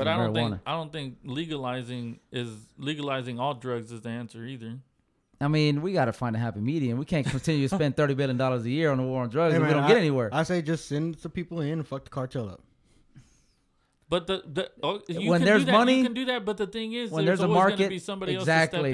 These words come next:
Speaker 1: step in.
Speaker 2: When there's a
Speaker 1: Always.
Speaker 2: market, they're gonna, they're gonna continue to have somebody else.
Speaker 3: Fuck
Speaker 1: It
Speaker 3: them
Speaker 1: doesn't,
Speaker 3: up, too.
Speaker 1: it doesn't matter.
Speaker 2: You, it's just gonna be like Afghanistan then. You're never gonna leave.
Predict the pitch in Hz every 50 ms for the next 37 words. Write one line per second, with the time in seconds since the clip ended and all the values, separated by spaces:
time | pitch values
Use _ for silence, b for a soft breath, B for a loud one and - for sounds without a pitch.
0 | 120 110 117 113 113 127 139 143 156 180 190 165 180 165 175 185 196 - - 208
1 | 196 135 165 160 160 170 160 - - - - - - _ _ _ _ _ _ -
2 | 143 143 135 151 156 143 127 - 147 127 - 147 151 147 139 131 131 127 117 -
3 | 127 123 117 113 113 110 107 104 101 139 127 127 131 131 127 127 127 123 - -
4 | 135 127 131 147 156 156 147 147 143 151 170 170 147 120 120 127 127 _ _ -
5 | - - 175 156 170 190 185 190 175 - - 196 - 214 202 190 202 202 208 208
6 | 208 196 170 226 247 277 240 - - 190 170 156 143 131 143 175 208 220 202 190
7 | 208 226 226 247 381 370 254 165